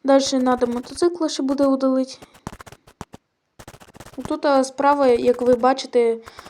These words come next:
є парковка. Я думаю, там поставити фейкові машини, але це вже буде в другій часті, якщо це відео набере хоча б десять лайків. <clears throat>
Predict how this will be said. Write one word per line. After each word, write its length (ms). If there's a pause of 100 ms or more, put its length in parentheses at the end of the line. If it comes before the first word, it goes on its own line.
(140)
є 140
парковка. 540
Я 140
думаю, 260
там 180
поставити 500
фейкові 460
машини, 400
але 220
це 160
вже 180
буде 260
в 80
другій 300
часті, 360
якщо 220
це 160
відео 300
набере 380 (460)
хоча 280
б 60
десять 340
лайків. 400 (1800)
<clears throat> 440